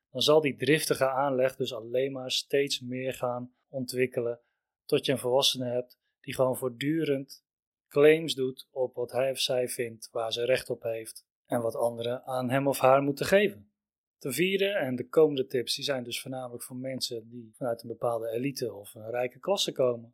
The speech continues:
Ga niet voortdurend mee in de wensen en de verlangens van je kinderen. Daarmee ontwikkel je trotse kinderen die voortdurend driftig zullen zijn en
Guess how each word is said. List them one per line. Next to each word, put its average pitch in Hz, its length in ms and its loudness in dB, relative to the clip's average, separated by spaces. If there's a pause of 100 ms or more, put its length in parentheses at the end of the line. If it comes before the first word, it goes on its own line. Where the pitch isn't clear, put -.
(120)
Ga 147 320 4
niet 170 180 0
voortdurend 147 480 -2
mee 139 480 -2
in 135 240 -10
de 135 220 -4
wensen 139 400 0
en 135 80 -2
de 131 80 -4
verlangens 131 480 2
van 147 120 0
je 147 80 0
kinderen. 175 520 -2 (500)
Daarmee 123 380 0
ontwikkel 135 360 -4
je 139 280 -6
trotse 185 420 0
kinderen 180 560 0 (220)
die 139 340 -2
voortdurend 151 720 2
driftig - 420 0
zullen 143 320 6
zijn 131 480 0
en 131 440 -10